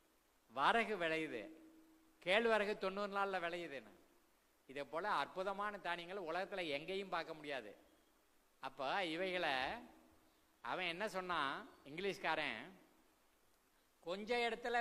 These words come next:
விளையுதுங்கிறதுனால minor மில்லட்டுன்னு சொன்னான். சொல்றான்.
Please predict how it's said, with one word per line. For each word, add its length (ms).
விளையுதுங்கிறதுனால 1000
minor 520
மில்லட்டுன்னு 540
சொன்னான். 320
சொல்றான். 260